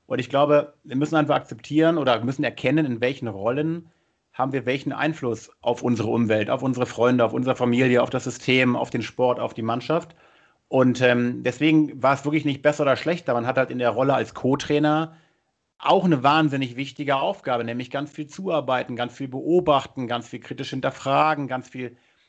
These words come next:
mit, mit sauguten Spielern in Gespräche gehen, auch in Konflikte gehen. Und da kann man auch wahnsinnig viel falsch machen. Also es ist halt, da ist ein Mosaikstein und als Cheftrainer hast du wiederum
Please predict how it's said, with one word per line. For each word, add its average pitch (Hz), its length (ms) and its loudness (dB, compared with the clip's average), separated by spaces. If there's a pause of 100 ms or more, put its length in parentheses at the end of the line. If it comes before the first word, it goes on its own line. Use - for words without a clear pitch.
(160)
mit, - 280 -16
mit 117 180 -10
sauguten 147 440 -6
Spielern 143 640 0
in 135 120 -10
Gespräche 147 480 -8
gehen, 135 180 -4
auch 127 100 -2
in 127 60 -8
Konflikte 151 500 -4
gehen. 123 320 -2
Und 123 220 -6 (400)
da 113 100 -6
kann 147 140 0
man 151 100 2
auch 170 160 0
wahnsinnig 139 380 2
viel 131 140 -8
falsch - 340 -2
machen. 113 260 -8
Also 113 200 -8
es 143 80 -12
ist - 40 -12
halt, 143 360 -4
da 139 160 -2
ist 156 120 -8
ein 160 60 -4
Mosaikstein 170 680 -2
und 151 120 -4
als 131 100 -4
Cheftrainer 151 480 -4
hast 151 180 -6
du 143 60 -12
wiederum 151 480 0